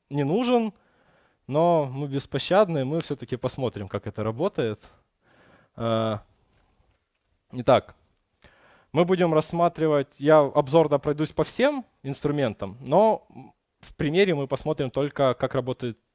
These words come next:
с джаваком таким образом. А, в Javak J V M Tools, да,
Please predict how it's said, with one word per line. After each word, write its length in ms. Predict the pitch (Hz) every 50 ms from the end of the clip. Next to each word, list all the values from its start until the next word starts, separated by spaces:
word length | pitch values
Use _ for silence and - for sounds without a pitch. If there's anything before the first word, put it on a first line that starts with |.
| _ _
с 200 | - - - -
джаваком 560 | 123 117 113 135 127 117 104 - - 92 92 87
таким 240 | - - _ 98
образом. 340 | 95 92 - - 92 92 90 - _ _ _ _ _ _ _ _ _ _ _ _ _ _ _ -
А, 400 | - 123 123 127 123 117 - _ _ -
в 140 | - 127
Javak 340 | 120 139 147 156 175 185 170
J 160 | 135 135 160
V 120 | 160 175 180
M 140 | 180 160 -
Tools, 380 | - 208 254 277 262 - - - _ _ _ -
да, 200 | 120 120 123